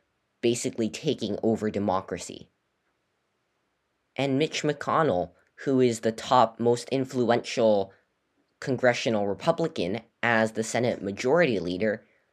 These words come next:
he has congratulated President-elect Biden and Vice President-elect Kamala Harris. And according to reports,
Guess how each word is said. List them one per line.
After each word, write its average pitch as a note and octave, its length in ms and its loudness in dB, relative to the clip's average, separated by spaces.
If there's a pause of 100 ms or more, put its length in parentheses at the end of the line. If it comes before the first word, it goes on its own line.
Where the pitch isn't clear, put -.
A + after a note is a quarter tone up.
he G#3 360 0
has D#3 200 2
congratulated A2 960 2 (200)
President-elect A#2 640 0
Biden A2 280 4
and G2+ 120 -2
Vice G#2 200 -2
President-elect G#2+ 540 -2
Kamala G2 360 -2
Harris. G2+ 520 0 (1600)
And B2 220 0
according B2 460 0
to B2 120 -4
reports, G2+ 720 0